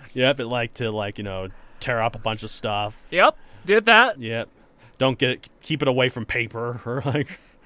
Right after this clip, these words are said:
Speaker 2: It caused a lot of problems in someone's apartment.
Speaker 1: Yeah. Yeah, like, a, yeah. Oh, man, I can't imagine it in an apartment. You'd have to have, like, walls, like, baby-proof walls or something.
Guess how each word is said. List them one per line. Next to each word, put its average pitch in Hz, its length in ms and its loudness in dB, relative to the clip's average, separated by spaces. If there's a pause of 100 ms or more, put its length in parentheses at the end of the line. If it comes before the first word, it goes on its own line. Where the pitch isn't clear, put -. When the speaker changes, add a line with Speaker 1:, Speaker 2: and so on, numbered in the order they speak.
(340)
Speaker 2:
It 294 180 0
caused 415 460 -4
a 156 80 -4
lot 185 680 -4
of 427 60 -8
problems 349 440 4
in 294 100 -6
someone's 262 300 0
apartment. 190 520 4 (360)
Speaker 1:
Yeah. 107 480 0 (400)
Yeah, 156 200 4
like, 143 180 -2
a, 147 200 0
yeah. 123 380 -2 (120)
Oh, 117 180 -2
man, 107 240 -6
I 117 60 -4
can't 123 180 -6
imagine 104 320 -6
it 101 60 -6
in 90 60 -8
an - 20 -8
apartment. 98 400 -8
You'd 113 100 -6
have 127 200 -4
to 101 100 -6
have, 104 200 -4
like, 95 240 -6
walls, 101 540 -4
like, 101 180 -8
baby-proof 101 540 -8
walls 92 400 -6
or - 80 -4
something. - 240 -14